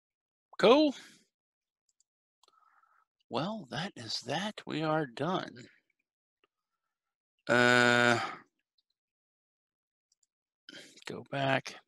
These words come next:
Eh, you know what? I'm gonna just stop sharing 'cause, uh, that's about it, man. Um, please check out my news channel, uh, Cryptopolitan.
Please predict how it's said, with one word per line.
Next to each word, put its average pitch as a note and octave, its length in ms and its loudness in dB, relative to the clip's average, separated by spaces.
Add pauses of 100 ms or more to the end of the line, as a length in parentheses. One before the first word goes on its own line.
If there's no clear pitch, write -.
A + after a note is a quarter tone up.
(1400)
Eh, C3 300 6
you B2 100 0
know C3 140 2
what? C3 200 4 (100)
I'm A#2+ 100 -6
gonna A#2+ 180 -4
just A2+ 300 -6 (340)
stop A1 400 2 (280)
sharing - 520 -10
'cause, A2+ 380 -8 (2000)
uh, F3 300 12 (120)
that's G#3 180 6
about A3 180 8
it, B3+ 140 6
man. D#3+ 300 2 (180)
Um, C#3+ 500 6 (1500)
please G3+ 160 -8
check - 220 -4
out G3 120 0
my E3+ 80 -2
news F#3 220 -4
channel, F#3 360 -8 (960)
uh, A2+ 480 -10 (800)
Cryptopolitan. D#3+ 800 -2